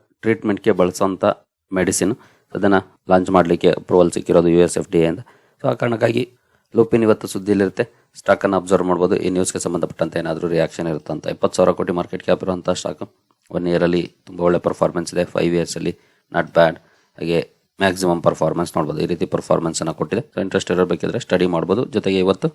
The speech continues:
ಅಬ್ಸರ್ವ್ ಮಾಡಿ ಯಾವ ರೀತಿ ರಿಯಾಕ್ಷನ್ ಸ್ಟಾಕ್ ಅಲ್ಲಿ ಇರುತ್ತೆ ಅಂತ. ನೆಕ್ಸ್ಟ್ Zomato. Zomatoಗೆ ಜಿ ಎಸ್ ಟಿ ಡಿಮಾಂಡ್ ಬಂದಿದೆ. Around ಹನ್ನೆರಡು ಕೋಟಿ ಜಿ ಎಸ್ ಟಿ ಡಿಮಾಂಡ್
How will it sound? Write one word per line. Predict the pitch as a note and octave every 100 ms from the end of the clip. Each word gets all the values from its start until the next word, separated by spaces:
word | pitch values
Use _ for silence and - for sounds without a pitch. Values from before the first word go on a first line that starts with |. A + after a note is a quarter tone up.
| _ -
ಅಬ್ಸರ್ವ್ | F#2 G2+ F#2
ಮಾಡಿ | F2+ F2+
ಯಾವ | F2+ E2+
ರೀತಿ | E2+ F2
ರಿಯಾಕ್ಷನ್ | E2+ D#2+ - E2
ಸ್ಟಾಕ್ | - E2 -
ಅಲ್ಲಿ | D#2+
ಇರುತ್ತೆ | D2+ -
ಅಂತ. | D2+ - - _ _ _
ನೆಕ್ಸ್ಟ್ | - -
Zomato. | A2+ G2 F#2 G2+ G2 G2+ -
Zomatoಗೆ | G2 G2+ A2 G#2+ G#2 F#2 - _ _
ಜಿ | G2
ಎಸ್ | G2+ F#2+ -
ಟಿ | G#2 - _ _ -
ಡಿಮಾಂಡ್ | F2+ F#2 F2
ಬಂದಿದೆ. | F2+ F2 G2 - _ _ -
Around | G#2 G2+
ಹನ್ನೆರಡು | F#2 G2 G2
ಕೋಟಿ | F#2 F#2+ F#2+ F#2 _ _
ಜಿ | F#2+ G2
ಎಸ್ | F#2
ಟಿ | -
ಡಿಮಾಂಡ್ | E2+ E2+ E2+